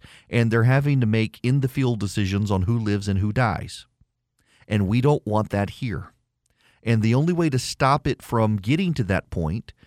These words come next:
is to stop people from congregating in large spaces, stop people from visiting hospitals, stop schools from meeting, and have everybody shelter in place.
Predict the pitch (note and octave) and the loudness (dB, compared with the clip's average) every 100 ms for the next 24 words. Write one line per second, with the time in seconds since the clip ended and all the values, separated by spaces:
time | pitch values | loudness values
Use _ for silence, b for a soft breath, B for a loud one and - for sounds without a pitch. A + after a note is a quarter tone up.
0 | b b b C3 B2 B2 A#2+ - - A#2+ | b b b 0 2 2 0 -4 0 2
1 | A#2 G#2+ - B2 A#2+ - C#3+ B2 C3+ - | 2 0 0 0 0 0 -4 -2 -4 -2
2 | C3+ - A#2 A2 G#2 A2 A2+ A#2+ B2 A#2+ | -4 -2 -2 0 -2 -2 0 0 0 0
3 | C3+ C#3 - E2+ D#2 A2 B2 - _ b | -2 -4 -4 -4 -4 -6 -8 -12 _ b
4 | b b - - B2 A#2 C#3+ C3 C3+ B2+ | b b -6 0 2 2 0 -2 -2 -2
5 | C3+ A#2+ A#2+ B2+ C3+ A#2+ G#2 E2+ - F2+ | 0 2 2 2 0 2 0 -2 -4 -4
6 | G2+ B2+ - _ _ - - C3 B2+ - | -4 -8 -14 _ _ -14 0 2 2 0
7 | - C3+ C3+ - D3 C3 G2 F2+ F#2 F#2+ | -2 0 0 -2 -2 0 0 0 -2 -4
8 | b b - A2 A#2 G#2+ A2 B2 A#2 B2 | b b -2 2 2 2 0 0 0 -2
9 | - G#2 F#2+ G#2 G#2+ - A#2+ E2 - | -2 -2 -2 -2 -2 -2 -4 -4 -10